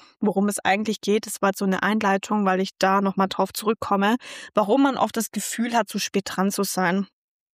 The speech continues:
Weil einem immer wieder das Gefühl vermittelt wird,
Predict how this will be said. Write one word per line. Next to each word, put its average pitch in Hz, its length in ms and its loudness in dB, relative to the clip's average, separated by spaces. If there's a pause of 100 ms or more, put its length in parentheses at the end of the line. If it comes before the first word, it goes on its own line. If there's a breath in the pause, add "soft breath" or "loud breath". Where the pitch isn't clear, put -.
(380)
Weil 220 340 2
einem 226 460 0 (1700 loud breath)
immer 262 320 4
wieder 214 200 0
das 196 160 -4
Gefühl 262 240 -8
vermittelt 233 460 -8
wird, 214 400 -4